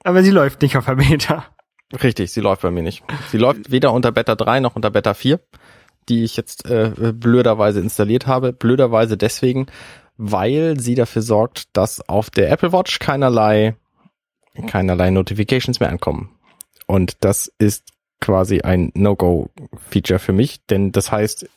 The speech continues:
Speaker 2: im Grunde, dass überhaupt nirgendwo mehr Notifications ankommen, weil meine sämtlichen Notifications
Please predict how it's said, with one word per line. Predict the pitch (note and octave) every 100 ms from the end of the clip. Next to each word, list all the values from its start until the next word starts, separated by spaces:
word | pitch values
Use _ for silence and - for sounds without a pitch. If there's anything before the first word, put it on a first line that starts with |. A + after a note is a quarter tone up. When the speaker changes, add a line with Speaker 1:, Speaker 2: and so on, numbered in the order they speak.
| _ _ -
Speaker 2:
im | A2+ G2
Grunde, | G#2 G#2+ G#2+ G#2
dass | F#2+ -
überhaupt | - A2+ B2 -
nirgendwo | A#2 G#2 G2
mehr | G2+ F#2+
Notifications | F#2+ G2 G2+ G#2+ G2+ G#2 A2
ankommen, | - G2 C3 C#3+
weil | G2+ G#2 F#2+
meine | - A2 A2+ A2+
sämtlichen | C3 E3+ C#3+ C3
Notifications | C3 B2+ - A#2 A2 B2 C3